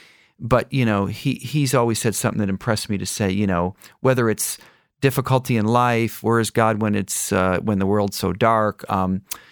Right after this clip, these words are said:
you know, why am I so lonely? Why do I seem to be on the wrong end of, of the opportunities? And, you know, he, in, in, in other words, I'm gonna dismiss God because I've equated disappointment with life with disappointment with God. And Keller said something like,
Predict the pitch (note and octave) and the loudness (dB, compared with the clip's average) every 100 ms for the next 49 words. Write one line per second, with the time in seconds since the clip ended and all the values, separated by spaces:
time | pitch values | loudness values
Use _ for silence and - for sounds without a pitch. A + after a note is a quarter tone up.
0 | _ A2 G#2+ A2 A2+ A2 G#2+ G2+ - A2+ | _ -2 2 2 2 2 2 0 0 0
1 | F#2+ F#2+ G#2 A2+ A2+ G#2+ G2+ G2+ G2+ G#2 | 2 0 0 2 2 2 2 2 2 0
2 | G2+ G2 - G2+ F#2+ - - G2 G2 F2+ | 0 -2 -2 -2 -2 -4 -2 0 0 0
3 | G2+ G#2 G#2 G2+ F#2+ G2 D#2+ E2+ F2+ - | 0 2 0 0 0 0 0 -2 -4 -8
4 | _ _ _ A2 G2 G#2 G2+ F#2+ F#2 - | _ _ _ -4 -2 0 0 -2 -6 -2
5 | A#2 A2 G2+ G#2 G2+ F#2 - - G2+ F#2+ | 0 2 2 2 0 -2 -4 -2 0 0
6 | F#2 - - _ _ A#2 G#2+ G2 F#2 G#2+ | -2 -10 -20 _ _ 0 2 2 0 -2
7 | - G#2+ G2 A2 G#2+ - A2+ A2 G2 G2 | -2 -2 0 0 -2 0 0 2 0 2
8 | G#2 A2 G#2+ A2 C3+ - C#3+ C3 - C3+ | 2 2 2 2 0 0 0 0 0 2
9 | A#2 G#2 G2+ A2+ G2+ - G#2+ A2 G#2 G2+ | 2 2 0 -2 -4 -2 0 2 0 -4
10 | - A2+ G#2 G#2+ A#2+ - A2+ - A2 G#2 | -2 0 0 -2 -2 -4 -6 -2 -2 -2
11 | G2+ G2+ G#2 G#2 G2 G#2 B2+ - _ _ | -4 -8 -4 0 0 0 -8 -20 _ _
12 | - A#2 - G#2 G#2 - G#2 - G2 - | -8 -6 -2 -2 -2 -2 -2 -2 -6 -2
13 | C3 A#2+ G#2+ G#2+ B2 A2+ G#2+ A2 G2 A2+ | 0 2 0 -4 -2 0 0 -4 -2 -2
14 | G2+ G2+ G2+ F#2+ - | 0 0 2 0 -2